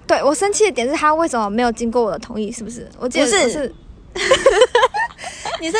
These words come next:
Speaker 2: 气的点是，他没有告诉你好不好吃。
Speaker 1: <laughs> 没有啦，还有，还有他，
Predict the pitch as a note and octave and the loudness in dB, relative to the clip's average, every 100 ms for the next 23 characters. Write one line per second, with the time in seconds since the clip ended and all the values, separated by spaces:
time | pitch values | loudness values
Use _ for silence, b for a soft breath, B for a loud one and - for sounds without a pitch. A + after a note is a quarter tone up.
0 | A#4+ G4 C4+ C4+ E4 D#4+ - B G#4+ - | 0 0 0 -4 -4 -6 -10 B -16 -18
1 | - - - - B4+ F4+ D#4 E4 D#4 C4+ | -20 -20 -12 -4 2 2 4 2 0 -6
2 | A#3+ F4+ - E4+ A#3 A#3 C#5+ B3+ A4+ D5 | -2 2 2 4 2 4 2 6 6 6
3 | F5 - - - - - G#4 A#4+ G4 E4 | 6 2 -2 -8 -12 -2 2 6 6 6
4 | F#4 G#4+ C#4+ E4 F#4 D#4+ D#4+ | 6 4 4 4 2 4 2